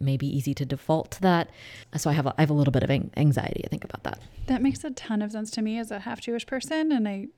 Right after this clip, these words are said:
Speaker 2: know that none of my other half Jewish people in my generation are, like, seriously considering Judaism and rituals of Judaism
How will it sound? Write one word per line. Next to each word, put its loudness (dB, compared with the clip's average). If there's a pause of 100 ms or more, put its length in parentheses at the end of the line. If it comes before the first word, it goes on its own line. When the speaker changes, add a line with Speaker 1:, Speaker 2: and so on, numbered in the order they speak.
Speaker 2:
know -2
that -8
none 0
of -4
my -6
other -6
half -8
Jewish -10 (120)
people -10
in -6
my -6
generation -6 (400)
are, -2
like, -6
seriously -4
considering -8
Judaism 0
and 4
rituals 0
of 0
Judaism 0